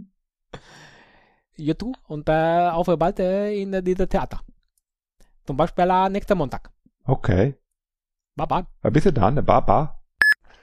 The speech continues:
Speaker 2: Ich schreib mir derweil mal eine Erinnerung, dass ich ja dann
Speaker 1: Einen Text schreiben
Speaker 2: ah,
Speaker 1: muss.
Speaker 2: am Wochenende wieder texten muss. Ah, das ist immer so viel Arbeit.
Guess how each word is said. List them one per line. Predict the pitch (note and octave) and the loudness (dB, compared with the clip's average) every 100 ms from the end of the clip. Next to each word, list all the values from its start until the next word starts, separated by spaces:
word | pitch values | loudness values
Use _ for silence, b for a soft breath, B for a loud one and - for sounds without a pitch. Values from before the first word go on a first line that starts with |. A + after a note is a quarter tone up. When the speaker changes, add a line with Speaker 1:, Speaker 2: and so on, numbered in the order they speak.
| b - | b -16
Speaker 2:
Ich | - | -14
schreib | - G#2+ - | -2 -2 0
mir | F#2+ | 0
derweil | F#2 F2+ F#2 F2+ | 0 2 2 2
mal | F2 | -4
eine | F2 | -6
Erinnerung, | E2 F2 A2 A2+ F#2 F2+ | -8 -8 -6 -6 -6 -8
dass | F#2 - | -8 -10
ich | - - | -14 -6
ja | G2 | -4
dann | F#2+ F2+ F#2 F2+ - _ b b b b b b b _ _ _ - | -2 -4 -4 -10 -16 _ b b b b b b b _ _ _ 0
Speaker 1:
Einen | G#3+ | 2
Text | A#2+ - - | 2 0 0
schreiben | E3 A#2+ | 0 2
Speaker 2:
ah, | |
Speaker 1:
muss. | G#2 - B B - | -2 -4 B B -14
Speaker 2:
am | A#2+ A2+ | -12 -8
Wochenende | A2 A2+ F2+ G2+ G2 | -8 -8 -8 -8 -6
wieder | G2+ F#2+ | -6 -6
texten | - F3 - - - | -4 -6 -6 -12 -12
muss. | G#2 - B2 - - | -10 -10 -10 -10 -4
Ah, | E3 F3 D#3+ | -2 -2 -2
das | C#3 | -6
ist | D3+ - | -10 -10
immer | F3+ D#3 | -10 -8
so | D3+ | -10
viel | - - | -12 -12
Arbeit. | - - - - | -8 -8 -10 -14